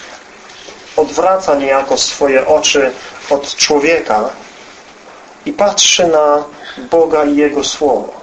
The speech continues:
Jakaż różnica? Kiedy patrzymy na siebie samych,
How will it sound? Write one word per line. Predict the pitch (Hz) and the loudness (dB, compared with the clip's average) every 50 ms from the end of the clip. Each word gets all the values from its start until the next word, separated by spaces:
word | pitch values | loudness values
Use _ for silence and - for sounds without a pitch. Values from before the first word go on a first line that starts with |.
| - - - - - - - - - - - - - - | -20 -20 -20 -20 -20 -20 -20 -20 -20 -20 -20 -20 -6 0
Jakaż | 160 185 190 185 - 175 - - - | 0 0 0 0 -2 -2 -2 0 -2
różnica? | 160 151 147 147 151 147 143 143 - - - 107 - - - - - - - - - - - - - - - - - - - - - - - - - - - - - - - - - - - - - - - - - - - - - - - - - - - - - - - - - - - - - - - - - - - - - - - - - - - - - - - - - - | -2 -2 -2 0 0 0 -2 -2 -6 -8 -10 -10 -12 -20 -20 -20 -20 -20 -20 -20 -20 -20 -20 -20 -20 -20 -20 -20 -20 -20 -20 -20 -20 -20 -20 -20 -20 -20 -20 -20 -20 -20 -20 -20 -20 -20 -20 -20 -20 -20 -20 -20 -20 -20 -20 -20 -20 -20 -20 -20 -20 -20 -20 -20 -20 -20 -20 -20 -20 -20 -20 -20 -20 -20 -20 -20 -20 -20 -20 -20 -20 -20 -20 -20 -20 -20 -20 -20 -20 -20 -20 -20 -20 -6
Kiedy | - 160 147 147 151 | -4 -2 -2 0 0
patrzymy | 156 151 - - - - 190 175 | 0 2 2 2 2 4 4 4
na | 165 156 - | 2 2 0
siebie | - - 156 147 151 | 0 -2 0 0 0
samych, | 151 - 156 156 156 151 147 143 143 - - - - | 0 2 2 2 4 4 2 0 0 -6 -14 -16 -18